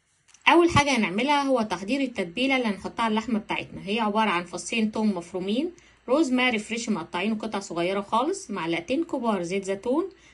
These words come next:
معلقة كبيرة ملح، معلقة صغيرة فلفل أسود. مفيش أبسط من كده. هنقلبهم حلو جدًا مع بعض.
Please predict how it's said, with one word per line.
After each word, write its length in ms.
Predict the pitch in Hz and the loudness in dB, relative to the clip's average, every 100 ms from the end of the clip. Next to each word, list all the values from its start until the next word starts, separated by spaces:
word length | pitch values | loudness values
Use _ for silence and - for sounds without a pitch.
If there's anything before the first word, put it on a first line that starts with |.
| _ | _
معلقة 360 | 208 220 285 311 | 2 4 4 2
كبيرة 360 | 262 262 302 294 | 0 0 2 4
ملح، 260 | 294 349 - - _ - | 4 2 -2 -20 _ -2
معلقة 280 | 233 254 339 | 2 4 4
صغيرة 420 | 269 226 247 277 | 2 2 2 2
فلفل 380 | - 254 - 196 | 0 -2 -4 -6
أسود. 300 | 170 - 165 | -6 -8 -8
مفيش 300 | 202 208 330 | -6 0 2
أبسط 460 | - 277 - 262 262 | 2 -2 -2 -6 0
من 120 | 214 | 0
كده. 280 | 202 170 - - - | 0 -4 -6 -16 -2
هنقلبهم 460 | 214 208 262 294 262 | 2 4 2 0 0
حلو 240 | 277 277 | -2 0
جدًا 300 | 311 294 294 | -2 0 0
مع 220 | 247 196 | 2 0
بعض. 320 | 202 277 427 | 2 2 0